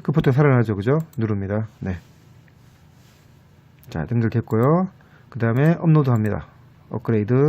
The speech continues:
네, 백 프로 합니다. 됐습니다.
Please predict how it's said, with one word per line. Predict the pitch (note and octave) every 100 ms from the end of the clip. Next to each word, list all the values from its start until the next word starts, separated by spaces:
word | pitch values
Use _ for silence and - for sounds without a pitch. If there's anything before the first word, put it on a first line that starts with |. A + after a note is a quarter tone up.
| E3 D#3+ - _ _ _ - _ _ _ _ - _ _ _ _ _ _ _
네, | F#2 -
백 | G#2
프로 | - G#2
합니다. | F#2+ F#2 D#2+ - - _ - - _ - - - _ _ _ - - - - _ - - - - _ - -
됐습니다. | - G#2+ - -